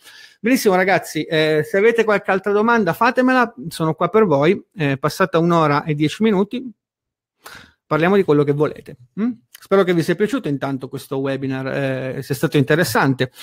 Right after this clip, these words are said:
Eh, come, qual è la strategia esatta che da, da utilizzare per vendere di brutto? Ragazzi, funziona. Io veramente ho un botto di casi studio che sto tirando giù, di miei studenti, miei clienti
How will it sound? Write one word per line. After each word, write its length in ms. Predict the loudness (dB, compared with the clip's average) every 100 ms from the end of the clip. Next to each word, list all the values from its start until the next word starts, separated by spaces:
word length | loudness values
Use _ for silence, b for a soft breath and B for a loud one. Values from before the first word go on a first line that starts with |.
| B B B
Eh, 320 | -8 -8 -10
come, 680 | -6 0 2 2 0 -2 -12 _ -20 -20 -20 -20 -10
qual 160 | -2 0
è 40 |
la 80 | 0
strategia 440 | -2 -4 -2 0
esatta 520 | 0 0 -2 -6 -10
che 120 | _ -8
da, 180 | -6
da 140 | -6 -8
utilizzare 720 | -8 -6 -8 -6 -6 -4 -6
per 140 | -4 -2
vendere 320 | 0 2 2
di 100 | 0
brutto? 300 | 0 0 2
Ragazzi, 320 | 0 0 0
funziona. 680 | 0 0 0 0 0 0 -4
Io 440 | -2 0 0 -2
veramente 380 | -2 0 0 -2
ho 100 | -4
un 140 | -2 0
botto 320 | 0 0 -6
di 80 | -6
casi 260 | -4 -4
studio 460 | -6 -8 -4 -2 -4
che 100 | -6
sto 160 | -12
tirando 400 | -6 -2 0 2
giù, 260 | 0 2 2
di 200 | 2 -2
miei 160 | -4 -4
studenti, 480 | -4 0 0 0
miei 140 | -4 -4
clienti 540 | -2 0 0 -2 -6